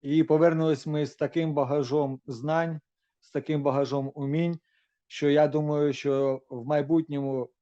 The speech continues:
е, ніхто навіть і не подумає полізти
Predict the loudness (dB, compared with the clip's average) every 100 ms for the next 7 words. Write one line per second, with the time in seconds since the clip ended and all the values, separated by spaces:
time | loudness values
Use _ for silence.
0 | -10 -6 -6 -8 -4 -2 -2 0 4 4
1 | 2 0 0 0 -2 -4 -4 0 0 0
2 | -2 -2 -4 -6 -10 -16 _ _ -2 4
3 | 4 2 -4 -4